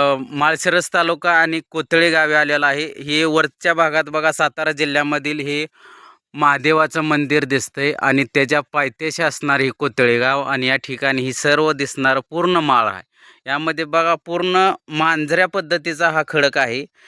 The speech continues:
आणि या खडकामध्ये आपल्या कोथळे गावातील शेतकऱ्यांनी अशा पद्धतीनं ऊसाचं लागवड करून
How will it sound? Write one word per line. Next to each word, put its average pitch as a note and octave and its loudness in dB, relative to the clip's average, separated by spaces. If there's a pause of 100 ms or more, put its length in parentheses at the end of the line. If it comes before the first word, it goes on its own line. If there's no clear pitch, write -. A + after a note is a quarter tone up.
(220)
आणि C3+ 2
या D3+ 2 (100)
खडकामध्ये C3+ -2 (360)
आपल्या C3 -2 (100)
कोथळे D3 -4
गावातील B2+ 0
शेतकऱ्यांनी A#2 -2 (400)
अशा B2+ 0
पद्धतीनं C3 -6
ऊसाचं C3+ -4 (640)
लागवड C#3 0
करून E3 -2